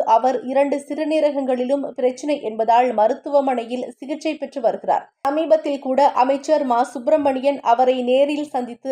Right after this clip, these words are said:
அவருக்கு தேவையான மருத்துவ உதவிகள் அனைத்தையும் செய்வதாக வாக்குறுதி அளித்திருந்தார்.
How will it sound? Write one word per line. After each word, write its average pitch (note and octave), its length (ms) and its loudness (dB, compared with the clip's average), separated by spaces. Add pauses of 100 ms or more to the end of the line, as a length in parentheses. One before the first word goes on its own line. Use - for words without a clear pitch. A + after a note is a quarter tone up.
அவருக்கு B3 400 0
தேவையான C4 600 2
மருத்துவ C4 500 0
உதவிகள் A#3+ 480 -4
அனைத்தையும் B3+ 580 -2
செய்வதாக A3+ 580 -2
வாக்குறுதி B3+ 580 0
அளித்திருந்தார். A3 680 -2